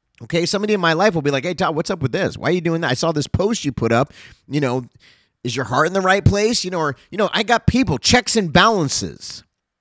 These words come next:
I, I open myself up to that. People that I trust, people that are wise people, wise counsel, because that's gonna set me up for ultimate success. And I wanna be set up for ultimate success, okay?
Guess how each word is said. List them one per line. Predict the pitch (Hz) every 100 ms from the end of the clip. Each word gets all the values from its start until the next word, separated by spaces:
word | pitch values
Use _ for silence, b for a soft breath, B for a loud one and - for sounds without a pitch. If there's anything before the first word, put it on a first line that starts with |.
| _
I, | 190 202
I | 185 208
open | 247 262 269
myself | 185 143 165 147 -
up | 254
to | - 185
that. | 107 - -
People | - 156 185
that | 147
I | 123
trust, | - 240 165 -
people | 160 -
that | 143 127
are | 110 b b b
wise | - 110 151 170 165 -
people, | - 214 104
wise | 120 165 175 -
counsel, | - 208 226 - 92 - _ _ _ _ _ _ _
because | 120 135 127
that's | 156 165
gonna | - 165
set | - 107
me | 117
up | 113 -
for | 98
ultimate | - 85
success. | - - 139 127 - - b b b b b
And | 113
I | 117
wanna | 113 175 233
be | 127
set | 85 101 76
up | -
for | 87
ultimate | 78 - 69 -
success, | - - - - -
okay? | - 123 160